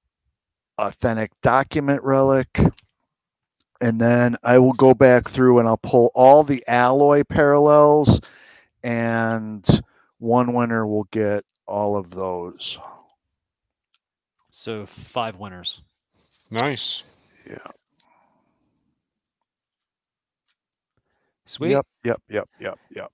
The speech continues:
Speaker 2: That was a good little history lesson about the mob. I don't know that much. I watched a little bit of Sopranos. I watched a little bit of
Speaker 3: Well,
Speaker 2: other
Speaker 3: The
Speaker 2: stuff.
Speaker 3: Sopranos won't tell you anything really about the history.
Speaker 2: Well,
Speaker 3: They, well,
Speaker 2: that's,
Speaker 3: they
Speaker 2: I
Speaker 3: meet
Speaker 2: mean,
Speaker 3: at the statue of Lou Costello.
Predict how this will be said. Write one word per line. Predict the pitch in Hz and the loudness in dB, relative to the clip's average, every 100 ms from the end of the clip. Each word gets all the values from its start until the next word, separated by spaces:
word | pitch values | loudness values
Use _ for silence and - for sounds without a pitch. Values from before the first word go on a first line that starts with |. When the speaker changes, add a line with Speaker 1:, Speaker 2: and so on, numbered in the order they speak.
| - | -2
Speaker 2:
That | 262 | -2
was | 262 | -2
a | |
good | 262 285 | -2 -2
little | 294 277 | 0 2
history | 269 294 269 | 0 -2 -4
lesson | 180 147 - | 0 -2 -4
about | 143 131 123 | -8 -8 -8
the | 117 | -12
mob. | 110 95 85 82 _ _ - | -12 -14 -16 -20 _ _ -10
I | 208 | -6
don't | 247 | -4
know | 190 160 | -4 -2
that | 185 190 | -2 -4
much. | 113 117 160 | -8 -10 -8
I | 185 | -6
watched | 180 165 | -6 -6
a | |
little | 147 139 | -8 -8
bit | 131 | -8
of | 120 | -8
Sopranos. | 123 107 104 98 107 151 - - _ - | -12 -14 -14 -14 -18 -18 -20 -20 _ -20
I | 156 | -18
watched | 151 - | -16 -16
a | |
little | 123 117 | -16 -12
bit | 110 | -6
of | 113 | 0
Speaker 3:
Well, | 110 101 98 | 2 2 0
Speaker 2:
other | 92 | -6
Speaker 3:
The | 95 | -12
Speaker 2:
stuff. | - | -12
Speaker 3:
Sopranos | - 123 107 98 87 - | -6 -4 -2 -4 -8 -14
won't | - 87 85 - - | -16 -18 -18 -20 -16
tell | - 85 | -12 -12
you | 82 | -12
anything | 82 80 - | -16 -20 -20
really | 80 78 | -20 -20
about | 76 - | -20 -20
the | - | -20
history. | - - - | -18 -14 -6
Speaker 2:
Well, | 330 262 185 | 2 4 4
Speaker 3:
They, | 202 202 | 2 -2
well, | 143 | -2
Speaker 2:
that's, | 135 | 0
Speaker 3:
they | 165 | 0
Speaker 2:
I | 156 | 2
Speaker 3:
meet | 151 196 226 185 | 0 0 -2 0
Speaker 2:
mean, | |
Speaker 3:
at | 160 - | -2 0
the | 131 | -4
statue | - 131 151 - 147 | -2 0 0 -4 -8
of | 101 | -8
Lou | 98 | -12
Costello. | - 80 - - - - | -14 -16 -16 -18 -20 -20